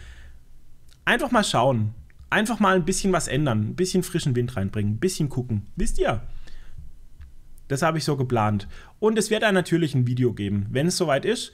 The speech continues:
Ich möchte nicht jetzt schon Namen ändern und dann steht die neue youtube-U R L da oder die neue twitch-U R L, aber oben steht immer noch Moon Boons World im Header. Deshalb wir arbeiten jetzt dran, neues Design und alles.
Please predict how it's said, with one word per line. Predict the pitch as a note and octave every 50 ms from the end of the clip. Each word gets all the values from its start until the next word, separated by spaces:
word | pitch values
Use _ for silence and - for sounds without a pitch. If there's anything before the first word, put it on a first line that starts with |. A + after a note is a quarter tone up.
| - - - - - -
Ich | - E3
möchte | E3+ E3+ G3 G#3+ G#3+ - A3 G#3+ G#3 G3 -
nicht | F3 F#3+ G3+ -
jetzt | G3 G3+ G3 -
schon | - F#3+ D3+
Namen | C#3+ B2+ C3 F#3 G#3 G#3+
ändern | - - F3+ G3 G3 G3+ G#3+ G#3
und | - D#3+ D3+
dann | D3 D3 D3+ D3 C#3+ C3 - - -
steht | D#3+ - - F3 D#3+ D#3 - - - - - -
die | - C#3 - D#3 D3
neue | D3 C#3+ D3+ D#3
youtube-U | D3+ C3+ D#3+ F#3+ F3+ - G#3+ G3 E3 - F3+ F3+
R | E3+ D#3+ -
L | A2+ D3+ E3 E3+
da | E3 D#3+ D#3+ E3+ D#3
oder | C3+ C3 B2+
die | B2 C3 B2+
neue | C3+ C3+ B2+ B2+
twitch-U | - - F#3 F3+ - - C3+ C3+
R | B2 -
L, | G#2+ A2 C#3+ F#3 F#3 - - - -
aber | - C3 B2+ C3+ -
oben | D3+ D3 D#3+ E3+
steht | - - C3
immer | C#3 D3+ D#3+
noch | D3+ C3
Moon | C3+ D#3 D#3+ E3
Boons | D3 C#3 B2+ B2 C3
World | B2 C3+ C#3 C3 B2+ B2+
im | - B2
Header. | A2 B2 B2+ C3 A#2+ C3 - - - - - - - - -
Deshalb | D3 C#3 E3 D3+ D3+ D#3+ D#3+ - - - - - - - - - -
wir | - D3+ D3+ D3+ - -
arbeiten | A#2 F3 G3+ A3 A3 A3 A3 G#3+
jetzt | G#3 G#3 G3+ - -
dran, | - F3+ F3+ F#3+ G3 G3+ G3+ - - - - - - - - - - - - - - - - - - - -
neues | - C#3+ C3+ C#3+ D3 C#3+ -
Design | - C3 - - D3 C3 C#3+ D3+ E3+ E3+ D#3
und | A2 B2+ -
alles. | - - - G3+ A#3+ - - -